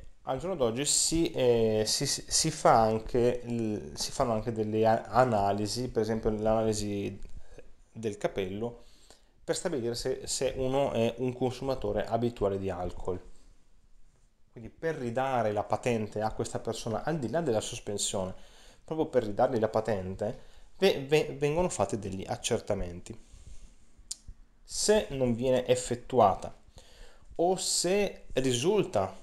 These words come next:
un tasso superiore all'uno virgola cinque grammi su, su litro, c'è la sospensione della patente fino all'esito della visita medica. Cioè, finché non si va a fare sta benedetta visita medica,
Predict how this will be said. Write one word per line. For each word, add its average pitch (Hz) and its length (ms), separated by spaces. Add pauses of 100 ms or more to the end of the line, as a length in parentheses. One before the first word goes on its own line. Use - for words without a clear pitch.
(200)
un 117 220
tasso 110 580
superiore 120 880 (300)
all'uno 123 280
virgola 110 240
cinque 113 540
grammi 120 240
su, - 260 (240)
su - 240
litro, 117 440
c'è - 180
la 120 80
sospensione 135 640
della 123 160
patente 139 440
fino - 240
all'esito 120 440
della 113 180
visita 101 320
medica. 90 420
Cioè, 110 200
finché 123 520
non 131 320
si - 220
va 123 180
a 107 60
fare 113 380
sta - 180
benedetta 127 400
visita 123 320
medica, 135 440